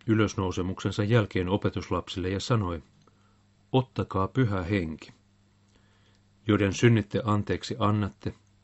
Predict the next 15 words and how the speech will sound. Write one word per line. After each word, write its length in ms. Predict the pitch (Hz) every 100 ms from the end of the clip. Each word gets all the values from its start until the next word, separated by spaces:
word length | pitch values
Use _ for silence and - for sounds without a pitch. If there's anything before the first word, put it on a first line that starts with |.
| _ _ _ _ -
niille 260 | 117 107
ne 100 | 95
ovat 240 | 92 98 - -
anteeksi 520 | 113 104 95 - -
annetut. 600 | - 113 85 - 82 - - _ _ _ _ _ _ _ _ _ _ -
Joiden 260 | 101 92 87
synnit 360 | 127 113 98
te 100 | -
pidätätte, 720 | - 107 107 101 - - - - _ _ _ _ _ _ _ -
niille 240 | 113 90
ne 120 | 85
ovat 240 | 101 101 -
pidätetyt." 720 | 98 82 - 64 - - - - _ _ _ _ _ _ _ _ _ _ _ _ _ _ _ _ 104
Johanneksen 440 | 95 87 - 98
evankeliumin 640 | 92 92 87 87 90 87